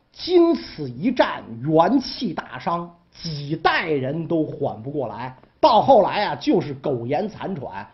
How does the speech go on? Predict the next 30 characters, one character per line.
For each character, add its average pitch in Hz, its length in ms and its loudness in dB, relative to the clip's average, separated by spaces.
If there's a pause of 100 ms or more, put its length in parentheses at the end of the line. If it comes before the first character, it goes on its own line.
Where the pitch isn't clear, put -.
(100)
勉 175 220 4
勉 185 180 2
强 165 220 -6
强 170 380 -2
活 160 240 -2
到 151 140 2
战 143 280 -2
国 135 180 -2
时 127 120 -6
代， 117 240 -4 (200)
然 135 120 -2
后 139 60 -4
被 147 140 0
别 143 200 -2
人 151 120 -4
吞 156 220 -6
并， 147 160 -4 (100)
就 160 120 -6
再 185 420 2
也 135 180 -2
没 143 200 -2
有 123 160 -2
在 131 260 -2
这 117 120 -6
个 104 200 -6 (600)
中 233 180 8
原 165 220 6
的 160 80 0
这 147 100 -2
个， 127 400 -4